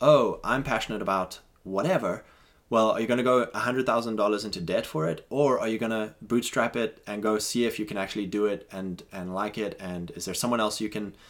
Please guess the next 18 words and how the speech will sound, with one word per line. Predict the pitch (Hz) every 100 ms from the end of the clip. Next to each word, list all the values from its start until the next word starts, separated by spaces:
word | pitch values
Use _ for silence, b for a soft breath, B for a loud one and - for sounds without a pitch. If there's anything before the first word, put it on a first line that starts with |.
| B B
piggyback | 117 110 104 104 98
off | 98 -
of? | 101 98 - -
And | 95 90 90 B B B
have | B 135
you | 151 151
tried | 147 131
every | 104 113 101
avenue | 104 104 101 95
on | 82 107
your | 98 -
own | 113 110
to | 98
go | 107
and | 95 90
do | 110 113 120
the | 113
thing | - 131 98 85